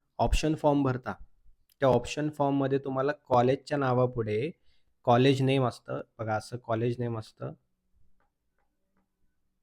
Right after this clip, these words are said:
आणि त्याच्यापुढे काय असतं, ओपन लिहिलेलं असतं किंवा सेम असं कॉलेज नेम असतं आणि त्याच्यापुढे लिहिलेलं असतं टीएफडब्ल्यूएस. तर हे तुम्हाला सिलेक्ट करायचं आहे टीएफडब्ल्यूएससाठी.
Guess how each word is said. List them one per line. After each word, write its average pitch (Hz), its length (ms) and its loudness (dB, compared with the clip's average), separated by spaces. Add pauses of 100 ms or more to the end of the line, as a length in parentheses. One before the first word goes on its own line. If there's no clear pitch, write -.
(260)
आणि 120 180 -4
त्याच्यापुढे 127 600 -2 (460)
काय 123 120 2
असतं, 135 380 -6 (120)
ओपन 135 380 2
लिहिलेलं 107 360 -4
असतं - 260 -20 (680)
किंवा 117 160 -4
सेम 143 380 2
असं 131 220 -2
कॉलेज 123 320 0
नेम 123 240 -2
असतं - 220 -10
आणि 131 120 -6
त्याच्यापुढे 120 460 -8
लिहिलेलं 113 280 -10
असतं - 240 -18
टीएफडब्ल्यूएस. 113 1500 -12 (540)
तर 113 60 -8
हे 123 180 0
तुम्हाला 135 360 0
सिलेक्ट 117 460 -4
करायचं 107 380 -8
आहे 127 100 -4
टीएफडब्ल्यूएससाठी. 104 1000 -10